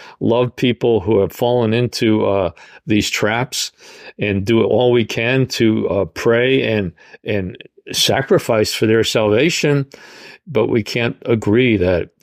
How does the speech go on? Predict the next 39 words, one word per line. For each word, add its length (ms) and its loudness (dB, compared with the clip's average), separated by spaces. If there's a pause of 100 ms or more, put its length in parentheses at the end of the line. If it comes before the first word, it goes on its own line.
(280)
this 300 -2
is 200 0
a 80 0
good 260 0
direction 640 -2
for 260 -2
us 260 -2
or 100 2
the 100 -2
church 380 0
to 100 -2
go 300 -2
in. 180 -4 (440)
There's 140 -6
one 120 0
other 160 2
thing 380 -2
I 80 -4
wanna 260 -2
say 500 -2 (420)
before 380 -4
we 140 -2
draw 180 0
it 100 -4
to 100 -8
a 40 -8
conclusion. 720 -8 (280)
This 260 -4
contradiction 1200 -4
<laughs> 200 -8
going 460 -2
on 320 -2
at 160 -6
the 100 -6
highest 540 -6
levels 480 -6
of 100 -10
the 80 -16
church. 560 -12